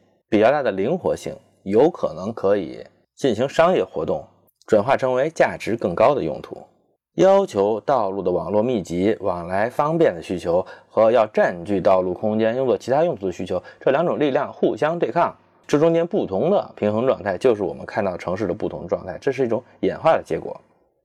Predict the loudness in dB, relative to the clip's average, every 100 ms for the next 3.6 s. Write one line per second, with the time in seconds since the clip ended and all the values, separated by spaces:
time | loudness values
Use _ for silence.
0 | -2 2 2 2 -2 -2 2 2 2 -2
1 | 0 0 0 0 0 0 0 -6 -6 -6
2 | -6 -8 -6 2 4 4 2 0 -2 -2
3 | -2 0 0 0 0 -6